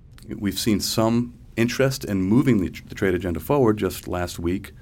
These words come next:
the Trade Promotion Authority legislation was introduced by, uh, the, the, uh, chairman and ranking member of the Senate Finance Committee and by the chairman of the House Ways and Means Committee. Conspicuously absent from sponsorship,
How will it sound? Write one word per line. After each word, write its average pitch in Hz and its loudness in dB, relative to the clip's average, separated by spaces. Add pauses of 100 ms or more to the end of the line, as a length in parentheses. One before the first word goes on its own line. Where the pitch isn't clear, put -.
(140)
the 82 -6
Trade 87 -2
Promotion 85 -4
Authority 85 -2
legislation 80 -6
was 82 -6
introduced 85 -4 (640)
by, 80 -2
uh, 82 -6
the, - -14
the, 78 -6
uh, 73 -6 (280)
chairman 101 2
and 85 -4
ranking 90 -2
member 87 -4
of 82 -10
the 76 -6
Senate - -6
Finance 120 2
Committee 117 2 (380)
and 85 -2
by 85 0
the 78 -4
chairman 92 -2
of 85 -8
the 80 -2 (100)
House 82 -4
Ways 80 -2
and 80 -2
Means 135 6
Committee. 71 -4 (720)
Conspicuously 110 0
absent 120 2
from 87 -2
sponsorship, 147 0